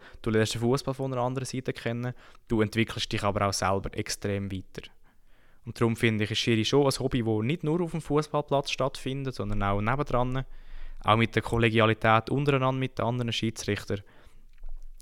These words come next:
Und darum, ich kann Schiri natürlich jedem ans Herz legen. <laughs> Jeder, der den Podcast hört, darf sich gerne beim F C Sarnen als Schiri melden.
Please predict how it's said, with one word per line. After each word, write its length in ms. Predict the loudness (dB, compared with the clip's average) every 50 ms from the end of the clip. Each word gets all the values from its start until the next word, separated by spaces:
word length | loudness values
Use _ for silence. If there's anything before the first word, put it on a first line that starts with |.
| -16 -14
Und 120 | -8 -2 0
darum, 160 | 0 0 0
ich 80 | -2
kann 100 | -2 -2
Schiri 200 | -2 -2 -2 0
natürlich 340 | 0 -2 0 0 0 0 2
jedem 220 | 2 2 2 2 2
ans 100 | 4 6
Herz 280 | 6 6 6 4 0 -4
legen. 240 | -4 -4 0 4 6
<laughs> 520 | 6 10 12 12 12 10 10 6 2 0 -2 -6 -10 -12 -12 -14 -14 -14 -14 -16 -4 0
Jeder, 260 | 2 6 6 8 8
der 100 | 8 6
den 120 | 6 6 4
Podcast 460 | 4 4 2 2 4 2 2 4 4
hört, 220 | 2 2 2 2
darf 120 | -2 -2 -2
sich 140 | -4 -4 0
gerne 200 | 2 4 4 4 4
beim 80 | 2
F 100 | 0 0
C 80 | -2 -2
Sarnen 280 | 0 0 0 0 0 0
als 120 | -2 -2
Schiri 220 | -2 -2 -2 0 2
melden. 640 | 6 8 8 8 8 6 4 8 8 8 8 6